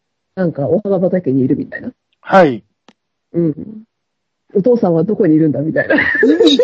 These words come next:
Speaker 2: 不明ですね。
Speaker 1: はい。
Speaker 2: いや、いいな。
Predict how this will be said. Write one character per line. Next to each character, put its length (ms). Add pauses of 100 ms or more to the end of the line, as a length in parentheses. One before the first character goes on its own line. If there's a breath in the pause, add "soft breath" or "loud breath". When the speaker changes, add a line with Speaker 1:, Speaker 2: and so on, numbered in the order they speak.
(120)
Speaker 2:
不 60
明 200
で 160
す 160
ね。 360 (560 soft breath)
Speaker 1:
は 200
い。 80 (2500 loud breath)
Speaker 2:
い 100
や、 340
い 100
い 260
な。 560